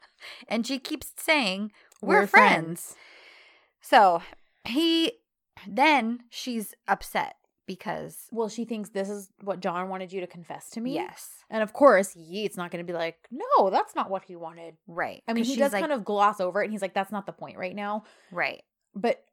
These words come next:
Speaker 2: clearly, that upsets her more than the proposal,
Speaker 1: Yeah,
Speaker 2: is the
Speaker 1: she's
Speaker 2: fact
Speaker 1: like,
Speaker 2: that
Speaker 1: "So John knew that you were gonna say this to me."
Speaker 2: Right.
Speaker 1: Doesn't, does,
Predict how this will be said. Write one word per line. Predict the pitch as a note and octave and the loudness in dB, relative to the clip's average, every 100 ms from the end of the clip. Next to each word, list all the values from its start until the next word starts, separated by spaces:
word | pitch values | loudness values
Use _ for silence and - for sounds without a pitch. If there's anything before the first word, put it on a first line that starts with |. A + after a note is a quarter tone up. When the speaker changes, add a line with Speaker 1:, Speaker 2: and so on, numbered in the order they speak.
| _ - | _ -8
Speaker 2:
clearly, | - C#4 D4 D4+ D4+ - | 0 0 0 -2 -6 -8
that | E3 G3 A3 | -2 0 0
upsets | A3 G#3 - | -2 -6 -8
her | G#3 | -8
more | F#3+ F#3 | -6 -6
than | F3 | -8
the | E3 | -14
proposal, | - - D#3 C#3+ A2+ G#2 | -16 -14 -12 -10 -8 -8
Speaker 1:
Yeah, | G3+ D4+ | -2 2
Speaker 2:
is | A3 | 2
the | G#3+ | 2
Speaker 1:
she's | |
Speaker 2:
fact | G#3 A#3+ | 0 2
Speaker 1:
like, | A3 | 0
Speaker 2:
that | F#3 | 0
Speaker 1:
"So | C4+ | -2
John | G#3+ G3+ F#3+ G3 G#3 | -4 -2 -2 -2 -4
knew | F#3+ G3 | -8 -10
that | |
you | F#3+ F#3 | -10 -12
were | F3+ | -12
gonna | E3 D#3+ | -14 -14
say | - E3 | -12 -14
this | - - | -14 -18
to | - | -18
me." | - G#1+ F3+ | -20 -20 -16
Speaker 2:
Right. | F3 C#3 - _ _ _ _ _ _ E3 | -12 -12 -14 _ _ _ _ _ _ -10
Speaker 1:
Doesn't, | F#3+ F3+ F#3+ - F3 | -8 -8 -10 -18 -10
does, | F#3 | -10